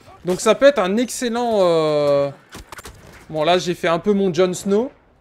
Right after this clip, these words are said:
Hein, je vais pas vous expliquer pourquoi, mais, euh, c'était un peu, j'aurais peut-être dû attendre mon armée. Mais bon, tant pis. Mais voilà, ça peut être très, très cool. Un petit peu, un petit peu comme, d'ailleurs, je sais pas s'il y a des pions, des pigeons voyageurs sur le jeu. Cependant, la Première Guerre mondiale, les pigeons voyageurs étaient très utilisés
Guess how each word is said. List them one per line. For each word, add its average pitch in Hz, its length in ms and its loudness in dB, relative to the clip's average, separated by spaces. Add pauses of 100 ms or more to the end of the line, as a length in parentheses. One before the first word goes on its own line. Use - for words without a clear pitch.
(640)
Hein, 160 320 -4
je - 80 -20
vais 151 60 -14
pas 165 80 -4
vous 156 160 -8
expliquer 160 340 -10
pourquoi, 247 300 -6
mais, 170 240 -4
euh, 143 200 0
c'était 143 140 -12
un 139 80 -8
peu, 156 520 -4 (240)
j'aurais 165 160 -6
peut-être 170 180 -8
dû 165 100 0
attendre 180 240 -2
mon 170 80 -2
armée. 190 320 -2 (1300)
Mais 147 80 -2
bon, 127 160 -8
tant 131 140 -4
pis. 226 260 -10
Mais 190 220 6
voilà, 196 240 4
ça 165 160 -6
peut 185 100 -4
être 190 140 0
très, 247 180 -6
très 240 160 -6
cool. 240 380 -6 (260)
Un 156 100 -8
petit 190 200 -10
peu, 240 420 0
un 185 80 0
petit - 160 -14
peu 240 100 -8
comme, 190 260 -4
d'ailleurs, 233 220 0
je 208 120 -8
sais - 100 -14
pas 330 100 0
s'il - 140 -6
y - 20 2
a 180 40 0
des 160 100 -6
pions, 214 480 -6
des 147 140 -10
pigeons 220 360 -4
voyageurs 180 480 -2
sur - 160 -8
le 151 120 -4
jeu. 151 240 -6 (180)
Cependant, 190 320 -4
la 196 80 2
Première 208 300 -2
Guerre 208 140 0
mondiale, 196 320 -2
les 180 80 -6
pigeons 170 220 -8
voyageurs 175 440 -4
étaient 156 160 -10
très 190 220 -10
utilisés 170 440 -8